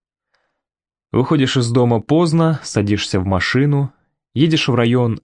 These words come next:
Горбателло, оставляешь машину довольно далеко и бродишь допоздна, обходя все тамошние дворы.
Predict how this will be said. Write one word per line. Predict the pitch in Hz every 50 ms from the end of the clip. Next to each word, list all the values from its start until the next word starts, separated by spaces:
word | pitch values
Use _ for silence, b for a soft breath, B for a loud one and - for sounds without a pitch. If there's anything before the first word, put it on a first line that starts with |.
| _ -
Горбателло, | 107 107 104 92 82 90 90 - _ _ 151 160 175 170 160 156 156 156 139 - _ _
оставляешь | - 202 - - 117 110 117 135 156 160 143 - -
машину | 120 120 120 - - 113 107 101 92
довольно | 95 98 95 104 104 98 98 95 90
далеко | 92 92 95 104 95 92 87 - - - - 156 170 165 b b b b b b b b b b _
и | - 104
бродишь | 107 107 127 151 156 147 143 131 127
допоздна, | 131 135 - - 135 123 113 113 107 95 87 92 - _ _ _ _ _ _ _ _
обходя | - 107 - - - 113 107 113 135 139
все | 139 - - - 127 117
тамошние | - - 113 107 104 104 98 - - 104 101 98 95
дворы. | 101 92 101 98 92 95 - -